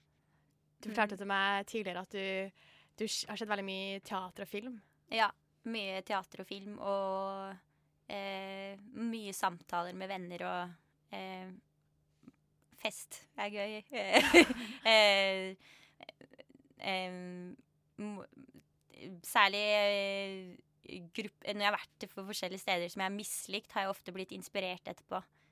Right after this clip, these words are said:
Speaker 2: eh, for å sette fingeren på hva det var jeg mislikte og sånne ting, da. Mm.
Speaker 1: Så du tar, legger du veldig godt merke til, eh, situasjoner i ditt eget liv?
Speaker 2: Eh, jeg tror jeg legger merke til, eh,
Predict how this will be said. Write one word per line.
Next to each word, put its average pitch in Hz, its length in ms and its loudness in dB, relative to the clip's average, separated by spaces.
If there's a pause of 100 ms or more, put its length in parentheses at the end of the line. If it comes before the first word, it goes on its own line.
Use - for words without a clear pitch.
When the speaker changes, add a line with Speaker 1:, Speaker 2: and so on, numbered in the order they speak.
(140)
Speaker 2:
eh, 180 140 -4
for 196 120 -8
å 190 100 -10
sette 196 220 -10
fingeren 180 440 -8
på 190 120 -6
hva 180 180 -2
det 180 100 -6
var 175 160 0
jeg 180 100 -4
mislikte - 580 -10 (460)
og 180 180 -8
sånne 175 240 -14
ting, 180 160 -12
da. 196 80 -14 (200)
Mm. 190 180 -8
Speaker 1:
Så 233 160 -4
du 226 40 -2
tar, 208 400 2 (280)
legger 220 220 0
du 214 40 0
veldig 202 200 0
godt 214 120 -8
merke 208 480 -6
til, 190 380 -4 (640)
eh, 208 260 0
situasjoner 220 600 -4 (520)
i 220 120 -2
ditt 214 140 0
eget 208 260 0
liv? 262 200 0 (540)
Speaker 2:
Eh, 220 360 4
jeg 214 140 0
tror 226 280 -4
jeg 233 120 2
legger 214 220 -6
merke 202 400 -2
til, 202 440 -10
eh, 202 400 -2